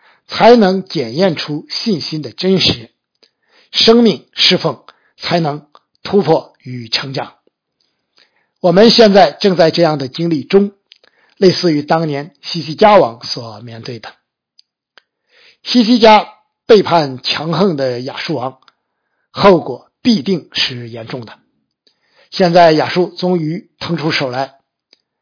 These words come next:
于是危机就降临了。这外在的挑战，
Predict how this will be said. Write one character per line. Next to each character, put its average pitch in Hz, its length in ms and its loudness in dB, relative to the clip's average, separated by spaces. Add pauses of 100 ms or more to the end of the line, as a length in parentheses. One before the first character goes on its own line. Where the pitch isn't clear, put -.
(180)
于 156 120 -2
是 151 340 0
危 160 140 0
机 151 500 -8
就 117 360 -12
降 120 240 -12
临 113 140 -18
了。 110 180 -20 (1200)
这 247 280 8
外 277 260 6
在 185 180 4
的 147 100 -6
挑 117 280 -8
战， 156 320 -4